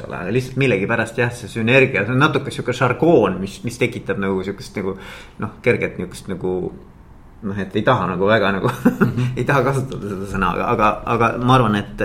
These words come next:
Speaker 1: muidugi idee on õige. Idee on väga õige seal taga. Aga kui rääkida nüüd veel nagu, mulle meeldib seda alati ka küsida, et, et, et, et sul on nagu juhikarjäär on nagu hästi,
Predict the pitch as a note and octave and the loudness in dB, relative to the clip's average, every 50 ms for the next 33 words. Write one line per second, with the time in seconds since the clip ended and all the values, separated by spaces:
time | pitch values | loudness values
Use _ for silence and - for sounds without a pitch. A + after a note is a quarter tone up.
0 | G2+ G#2 A#2 A#2+ A2+ A2 G#2+ G2 G#2+ G#2 G#2 G2+ G2 G#2+ A2+ A2 D3 C#3 A#2+ G2 | 0 0 0 0 0 0 -2 -2 -2 -2 -2 -2 -2 -2 0 2 4 4 4 4
1 | F#2 F#2 G#2+ A#2+ C3 G2 - - D#2+ - - - - - - G#2 G2+ - A2 G#2 | 4 2 2 0 0 0 -2 -6 -10 -12 -16 -20 -20 -16 -14 -12 -10 -8 -6 -6
2 | F#2+ F2 - G2 A2 G#2+ G#2 - - F#2+ F#2+ F#2 - - E2+ D#2+ D#2+ D#2+ - - | -6 -8 -8 -8 -8 -8 -8 -8 -10 -12 -12 -12 -12 -12 -12 -12 -14 -14 -16 -18
3 | - - - - - - - - - - - - - - - - - - - - | -18 -18 -16 -14 -14 -14 -14 -14 -14 -14 -14 -14 -14 -14 -14 -16 -16 -16 -16 -16
4 | - - - - - - - B2 B2 B2+ B2+ B2 B2 D#3 D#3 D#3 F#3+ A3 G#3+ - | -16 -16 -16 -16 -8 0 2 2 4 6 6 6 10 10 10 12 10 8 6 6
5 | C#3+ B2+ B2 B2 B2 A2+ C3 C#3 C3+ C#3+ C#3 C3+ C3 B2 A#2+ B2+ D3+ D#3+ D3+ D3 | 6 6 6 6 6 6 6 6 6 6 4 4 4 6 6 6 6 6 6 6
6 | D3+ D3 A#2+ B2 B2 - E3 E3+ E3 B2+ A2+ G#2+ G#2+ G#2+ G#2+ G#2 G#2+ G#2 A2+ B2+ | 4 4 4 2 0 4 4 4 4 6 4 4 4 4 2 2 0 0 2 2
7 | B2+ B2 - - - D3 D3 F3 E3+ C3+ A2 - G#2+ G#2 - A2+ G2+ - G#2 - | 2 2 0 0 -2 0 0 0 0 -2 -2 -2 -2 -4 -4 -6 -8 -8 -10 -14
8 | - - G2+ - - - - B2 B2+ B2 A#2+ A2+ G#2+ A2+ A#2 C3 D#3 D#3+ D3+ B2 | -14 -16 -16 -14 -10 -4 0 2 2 2 2 2 0 0 0 0 0 0 0 0
9 | G2+ A2+ A2 G#2+ A2 A2 A2 G#2+ G#2+ G#2 G2+ G2+ G2+ G2+ G2+ G2+ G2 - G#2 G#2 | 0 0 0 0 0 0 0 2 0 0 0 -2 -2 -2 -2 -4 -2 0 2 2
10 | G#2+ A#2 B2 - - - - - A2 | 2 0 -2 -6 -12 -12 -8 -4 -2